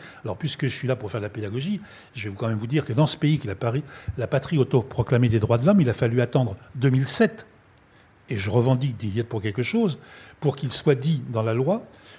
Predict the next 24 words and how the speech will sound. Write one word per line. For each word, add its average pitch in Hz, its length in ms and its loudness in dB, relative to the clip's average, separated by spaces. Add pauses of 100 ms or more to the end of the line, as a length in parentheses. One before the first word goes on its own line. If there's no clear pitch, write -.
que 135 100 -2
tout 202 240 -2
enfant 165 300 4
qui - 120 -6
demande 156 360 4
à 120 40 2
être 117 140 -2
entendu 135 300 0
par 131 160 -2
son 123 160 -2
juge 202 380 -2 (280)
a 120 100 0
l'obli-, 147 340 -2
a 123 80 0
le 120 120 0
droit 208 440 2 (920)
de 117 120 0
l'être. 196 340 -2 (320)
Jusqu'à - 220 -6
présent, 143 240 2
c'était 117 200 -4
une 123 100 0
possibilité. 170 680 0 (1000)
Là, 165 280 2